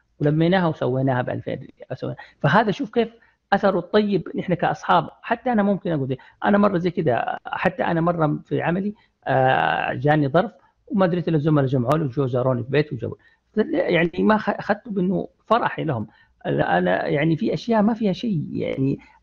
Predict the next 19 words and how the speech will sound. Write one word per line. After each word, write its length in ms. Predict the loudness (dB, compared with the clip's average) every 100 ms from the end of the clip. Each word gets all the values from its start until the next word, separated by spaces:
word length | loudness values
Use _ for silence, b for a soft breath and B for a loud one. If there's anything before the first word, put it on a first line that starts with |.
| -2
آه، 40 |
هذا 260 | 2 2 2
الإسلام 380 | -4 -2 -2
أمر 180 | 0 -4
بالتكاتف 600 | -4 -8 -4 -2 -2 -4
والاجتماع 480 | -8 -8 -4 -4 -4 b b _ -8
في 180 | -6 -8 _ 0
غيره. 300 | 4 4 0 _ _
ممكن 360 | -4 0 0 0
تذكير 600 | -2 -4 -4 -2 0 2
المركز 500 | 0 -2 -2 -4 -4
اللي 480 | -6 -6 -6 -6 -8 b b b -8
خلاص 280 | -2 0 -2
ذكرته 380 | -4 -2 -4 -6
أستاذ 240 | -6 -6 -6
شيماء، 520 | -6 -4 -2 -2 -4
أنا 100 | -4
طلعت 340 | -2 -2 -2 -6
زيادة. 380 | -4 -4 -6